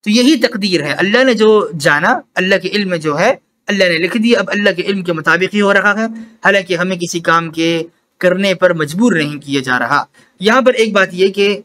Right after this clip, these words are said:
استاد کے لکھے گئے نتائج کے خلاف ہو سکتا ہے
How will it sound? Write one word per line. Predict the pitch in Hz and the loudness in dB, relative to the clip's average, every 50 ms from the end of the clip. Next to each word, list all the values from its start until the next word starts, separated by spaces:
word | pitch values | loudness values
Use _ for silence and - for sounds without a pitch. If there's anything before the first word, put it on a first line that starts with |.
| _ _ _ _ _ _ _ | _ _ _ _ _ _ _
استاد | 226 220 220 - - 247 247 277 302 302 302 247 | -4 -4 -4 0 0 2 4 4 2 2 0 0
کے | 220 277 269 254 | 2 2 2 2
لکھے | 247 247 - - 262 262 262 247 220 220 | 0 -2 0 2 4 4 4 4 4 4
گئے | 233 240 240 233 220 185 151 - - _ _ _ _ _ - | 4 4 4 4 2 0 -2 -8 -16 _ _ _ _ _ -6
نتائج | 185 202 214 214 220 254 247 254 247 262 262 - - | -2 0 0 2 2 4 2 4 4 2 0 0 -4
کے | - 262 247 220 | -2 0 0 0
خلاف | - - 208 202 208 214 226 226 220 - | 0 -2 -2 0 2 2 2 0 -2 -4
ہو | - _ - 131 160 190 208 | -12 _ -2 2 2 4 4
سکتا | 208 - 190 - - 180 160 143 131 | 2 0 -2 -2 0 0 0 0 0
ہے | 135 123 | -4 -8